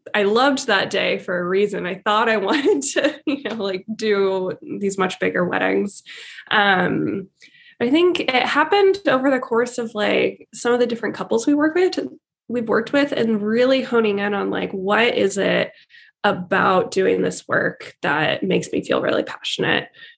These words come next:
Um, I know a lot of, you know, entrepreneurs talk about,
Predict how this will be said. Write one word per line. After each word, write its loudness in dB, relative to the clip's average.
Um, 0
I 2
know 2
a 0
lot 2
of, -4
you -2
know, 0
entrepreneurs 0
talk -2
about, 2